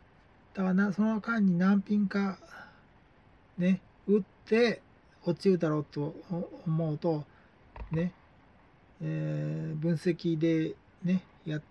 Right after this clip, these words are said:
たんですけど、それが落ちないんですね。だから難品でたくさん打つですよ。十個とか二十個とか打ち-、打っていくでしょ。置いたら逆に上がっていっちゃうんですね。というのは、そこで打ち込みする人が多くなったということで、今まで通り投資して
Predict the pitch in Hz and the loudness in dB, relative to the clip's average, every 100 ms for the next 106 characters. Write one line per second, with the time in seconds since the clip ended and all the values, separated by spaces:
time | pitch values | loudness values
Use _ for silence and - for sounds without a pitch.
0 | - 160 131 - 151 175 170 - - _ | -8 -6 -6 -8 -6 -4 -4 -8 -20 _
1 | - - - 196 196 196 202 - - 190 | -20 -16 -4 0 2 2 0 -4 -6 -4
2 | 131 120 160 160 - - - - - - | -4 -8 -8 -8 -10 -20 -20 -20 -20 -20
3 | _ - 196 190 185 180 208 196 214 214 | _ -4 0 2 2 4 4 2 2 0
4 | 208 190 - 220 220 226 240 - - 139 | 0 -4 -2 0 0 0 -4 -10 -8 -6
5 | - 170 151 151 160 151 147 143 143 147 | -4 -4 -2 -4 -2 -4 -4 -2 -2 -2
6 | 160 - 143 123 135 147 - 359 151 156 | -6 -6 -8 -8 -8 -8 -10 -10 -4 -4
7 | 123 156 175 - - _ _ _ - _ | -4 -6 -8 -10 -20 _ _ _ -20 _
8 | - 156 175 208 214 180 135 147 147 175 | -12 -2 0 0 2 2 2 0 0 2
9 | 208 214 220 202 214 202 175 110 107 143 | 2 2 0 -2 -2 -2 -2 -6 -8 -8
10 | 147 - - - - - - - - - | -8 -10 -20 -20 -20 -20 -20 -20 -20 -20
11 | _ - - _ _ - 190 202 240 247 | _ -20 -20 _ _ -4 2 2 2 0
12 | 185 156 165 147 - 180 202 208 160 156 | 0 2 0 -2 -4 0 4 4 4 0
13 | - - 170 185 185 202 196 - 208 196 | -4 -4 0 2 2 2 0 0 -2 0
14 | 196 202 196 190 185 156 143 127 131 160 | 0 2 2 0 -2 -8 -8 -8 -6 0
15 | 185 214 208 208 240 226 208 196 175 180 | 2 2 0 -2 0 0 0 -2 -2 -4
16 | - - 185 | -6 -8 -8